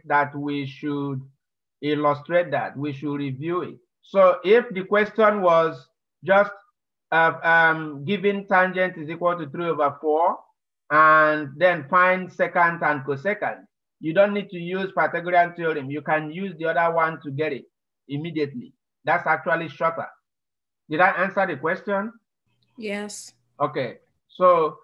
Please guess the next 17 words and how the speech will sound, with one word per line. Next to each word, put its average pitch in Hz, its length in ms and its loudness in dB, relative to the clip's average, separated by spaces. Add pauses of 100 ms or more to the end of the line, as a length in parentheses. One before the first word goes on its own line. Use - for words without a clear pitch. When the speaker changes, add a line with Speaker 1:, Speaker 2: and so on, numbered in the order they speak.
(140)
Speaker 1:
but 175 380 4
it 185 120 -2
is 175 240 -2
important. 180 840 2
It 160 140 -8
is 160 140 -6
important 202 540 0
that 170 420 2
everybody 180 560 0
knows 170 420 -4
how 165 320 4
to 160 180 -10
use 160 540 -8
the 139 100 -6
Pythagorean 147 640 -2
identity 139 600 -8 (140)
because 143 600 -2